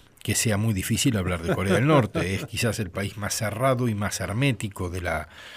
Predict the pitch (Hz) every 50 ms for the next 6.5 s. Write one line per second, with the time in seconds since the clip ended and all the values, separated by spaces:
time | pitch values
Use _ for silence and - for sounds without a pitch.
0 | - - - - - - 85 92 95 90 92 87 - 127 123 123 127 123 123 135
1 | 135 135 123 110 101 - - - 101 98 98 - - 101 92 - 160 165 - -
2 | 170 143 127 123 117 - 127 117 - 131 123 123 127 123 - - - - - -
3 | - - - - - 101 107 104 - - - 107 98 - - 110 107 104 98 98
4 | 92 95 92 - - 113 - - 98 98 92 - 131 139 135 127 110 95 - -
5 | 98 - 120 117 117 117 - - - 127 131 127 120 - - 98 - 113 110 101
6 | 101 95 - - 95 - 110 104 104 107